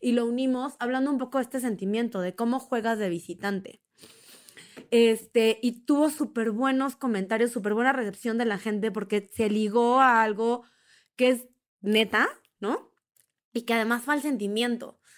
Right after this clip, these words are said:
más como de, "Cómprame, la playera está increíble", sino, "No, o sea, pues este es tu uniforme de visitante y estamos contigo y te queremos". Y también, fir-, obviamente, filmamos a jugadores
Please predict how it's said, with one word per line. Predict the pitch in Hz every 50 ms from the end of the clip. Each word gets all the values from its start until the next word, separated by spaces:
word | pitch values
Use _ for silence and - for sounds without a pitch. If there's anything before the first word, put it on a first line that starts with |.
| - - _ _ _
más | - 220 240 247 247 240
como | - 285 277 277 254
de, | 226 202 190 190 -
"Cómprame, | - 247 254 254 247 262 233 214
la | 190 185 -
playera | 202 202 214 226 240
está | 240 240 247
increíble", | 226 214 233 226 233 240 226
sino, | - 240 233 240
"No, | 247 269 285 311 320 311 302
o |
sea, | 294 - 269 254 254
pues | 254 247 -
este | 285 262 - 349
es | 349 349
tu | - 302
uniforme | 262 233 208 208 - 254 247 254 269 285
de | 285 254 220
visitante | 208 - - 208 190 - 226 226 220 208 247 247
y | 240 226
estamos | 214 - - 254 247 254 285 285 -
contigo | - 220 208 196 202 226 220 208 226 233 240
y | 254 240
te | - 185 185
queremos". | - 202 208 220 220 220 226 226
Y | 220 214
también, | 196 233 226 233 240 240 240 233 196
fir-, | 214 254 240 214 233
obviamente, | 226 226 240 240 240 226 220 190 226
filmamos | 202 - 196 190 196 196 202 208 -
a | 214
jugadores | - _ - 185 190 196 202 214 202 202 202 247 -